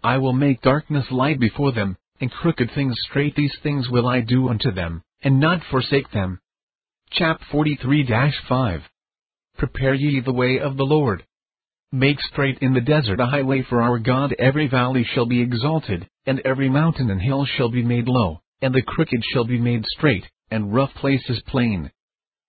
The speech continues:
And the glory of the Lord shall be revealed, and all flesh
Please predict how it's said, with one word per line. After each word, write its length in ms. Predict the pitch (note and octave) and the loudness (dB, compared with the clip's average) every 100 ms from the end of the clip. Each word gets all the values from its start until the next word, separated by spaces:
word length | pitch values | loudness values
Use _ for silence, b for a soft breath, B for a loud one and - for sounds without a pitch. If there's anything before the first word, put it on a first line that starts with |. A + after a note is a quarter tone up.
| _ | _
And 120 | B2 | -2
the 80 | B2 | 0
glory 380 | A2+ A#2+ C3 C3+ | 2 2 2 0
of 120 | C3+ | 0
the 80 | C3+ | 0
Lord 340 | B2+ B2+ C3 | 2 4 2
shall 280 | - D#3+ D3 | 0 -2 0
be 160 | C#3 B2 | 0 2
revealed, 680 | A2+ G#2 C#3+ D3+ F2+ F#2 - _ C#3+ | 0 0 0 2 0 -4 -12 _ 0
and 160 | C#3 - | 0 2
all 260 | E3+ G#3 | 0 0
flesh 300 | G#3 B2+ C#3 | -2 -2 -2